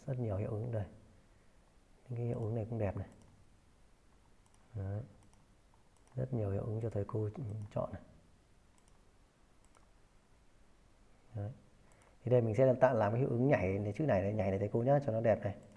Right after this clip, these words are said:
Đấy. Chữ nó sẽ nhảy như này. Đây, bây giờ mình sẽ thử trình chiếu để lên xem cái chữ nó nhảy như nào nhá.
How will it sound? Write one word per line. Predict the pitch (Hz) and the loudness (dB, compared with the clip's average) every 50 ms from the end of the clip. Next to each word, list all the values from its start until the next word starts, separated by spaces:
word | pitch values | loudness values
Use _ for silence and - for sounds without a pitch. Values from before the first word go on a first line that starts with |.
| - - - - - - - - _ - - - _ _ _ _ _ - - - | -20 -20 -20 -20 -20 -20 -20 -20 _ -20 -20 -20 _ _ _ _ _ -20 -12 -6
Đấy. | 113 101 107 127 - - - - - - - - - - - _ _ - - - - - - - - _ - | -4 -2 0 0 -2 -4 -8 -18 -20 -20 -20 -20 -20 -20 -20 _ _ -20 -20 -20 -20 -20 -20 -20 -20 _ -14
Chữ | - - 117 113 | -8 -6 -6 -4
nó | 117 110 | -4 -4
sẽ | 120 117 | -4 -4
nhảy | 110 98 92 92 | -4 -4 -4 -4
như | 101 107 | -2 0
này. | 110 104 107 - - - - - - - - - - - - - | 0 0 -2 -2 -8 -20 -20 -20 -20 -20 -20 -20 -20 -18 -10 -6
Đây, | 117 113 | -4 -2
bây | 113 113 | -2 0
giờ | 113 113 | 0 0
mình | 110 107 107 | 0 0 0
sẽ | 131 131 | 0 2
thử | - 123 104 | 2 0 0
trình | - 113 98 - | 0 -2 -2 0
chiếu | - 117 123 135 | 0 2 2 2
để | 123 | 2
lên | 113 120 113 | 2 2 0
xem | 117 113 | 0 0
cái | 113 117 | -2 -2
chữ | - 160 156 | -2 -2 0
nó | 139 | 0
nhảy | 131 123 98 92 | 0 0 0 -2
như | 101 110 | -2 -2
nào | 110 98 | -2 -2
nhá. | 101 117 123 | -2 -2 -4